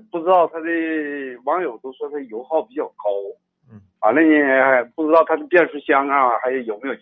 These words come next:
Speaker 1: 他的毛病，想咨询一下啊，阿波罗。
Speaker 2: 你这个，这个问题问我就问对了。
Speaker 1: 嗯。
Speaker 2: 第一个呢，您可能是听我们节目时间不长，是不是？
Speaker 1: 呃，听了一段。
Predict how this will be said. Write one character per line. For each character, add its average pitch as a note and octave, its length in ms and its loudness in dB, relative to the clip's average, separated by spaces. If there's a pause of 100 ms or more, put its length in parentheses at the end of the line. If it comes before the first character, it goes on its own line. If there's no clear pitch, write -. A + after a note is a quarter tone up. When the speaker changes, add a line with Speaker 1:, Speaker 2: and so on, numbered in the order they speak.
Speaker 1:
他 B2+ 140 2
的 B2+ 60 0
毛 A#2+ 120 -14 (220)
病， B2+ 100 -8 (240)
想 G#2 140 -8 (100)
咨 A#2 140 -10
询 A2 180 -10
一 G#2+ 60 -10
下 G#2 60 -6
啊， F#2+ 340 -10
阿 G#2 140 -4
波 G2+ 100 -10
罗。 F#2+ 260 -12 (360)
Speaker 2:
你 B2+ 280 -12
这 D3+ 160 -4
个， A#2+ 260 -2
这 C#3 200 -8
个 C3+ 60 -6
问 C#3 160 -6
题 A#2+ 120 -12
问 B2+ 220 -8
我 F2 140 -10
就 A2 100 -12
问 A2 200 -12
对 A2+ 140 -10
了。 C2 140 -20 (680)
Speaker 1:
嗯。 G#2+ 300 2 (120)
Speaker 2:
第 D#3+ 160 -4
一 F3 60 2
个 D#3 80 4
呢， A2 200 -2
您 A#2+ 180 -12
可 A2 140 -14
能 A2+ 140 -8
是 A#2+ 200 0
听 C#3+ 160 -2
我 B2 80 -2
们 A2+ 120 -8
节 A2 140 -6
目 A2+ 100 -10
时 G#2+ 140 -12
间 A2+ 140 -10
不 A2 60 -12
长， F2+ 280 -14
是 G2 100 -20
不 F#2+ 60 -18
是？ F2+ 100 -20 (1300)
Speaker 1:
呃， D3 240 4
听 - 260 4
了 F#3 80 8
一 C#3 100 4
段。 B2 160 4